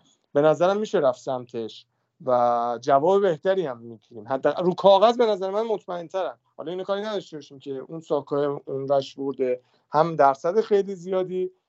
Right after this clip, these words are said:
مالکیت دارن، همین که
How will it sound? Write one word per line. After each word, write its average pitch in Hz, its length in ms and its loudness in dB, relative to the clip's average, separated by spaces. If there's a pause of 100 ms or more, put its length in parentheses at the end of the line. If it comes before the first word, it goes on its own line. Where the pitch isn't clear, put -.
(240)
مالکیت 165 580 -2
دارن، 151 420 -2
همین 175 360 -10
که 185 580 0